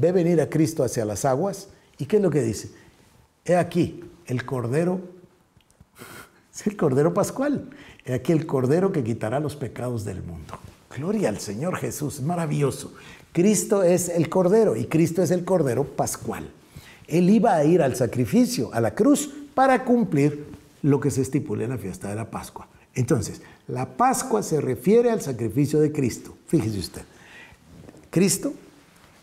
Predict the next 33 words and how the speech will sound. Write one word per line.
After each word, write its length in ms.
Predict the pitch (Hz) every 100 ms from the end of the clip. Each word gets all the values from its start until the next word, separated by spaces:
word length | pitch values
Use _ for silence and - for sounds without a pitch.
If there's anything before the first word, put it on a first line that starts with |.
| _ -
es 420 | 147 151 147 -
el 140 | 139
Cordero. 500 | - 143 151 110 82 76 - _ -
Cristo 380 | 202 220 220
es 180 | 226 -
Cordero 480 | - 156 131 165 185
sin 380 | 185 - 135 123
defecto, 540 | 113 - 127 - - - _ - - -
sin 440 | - - 196 185 185
pecado. 520 | 151 - 127 110 90 - _ _ - - -
Se 200 | - 170
cumple 460 | 226 247 208 - -
cada 400 | 202 220 254 185
una 320 | 156 202 220
de 100 | 156
las 160 | 127
palabras. 640 | - 101 87 - - - - _ -
Y 80 | 220
bueno, 280 | 254 214 - - - - - -
dice 260 | 220 -
la 140 | 226 202
palabra 440 | 190 139 120 147 - - - - _
que 80 | -
el 100 | 143
día 200 | 175 220
nueve 360 | 196 196 156 156
el 80 | 151
Señor 280 | 135 151
Jesús 320 | 160 156 175 -
se 100 | 160
acercó 480 | - 127 - 147
a 60 | 139
Jerusalén. 600 | 123 104 - 90 87 80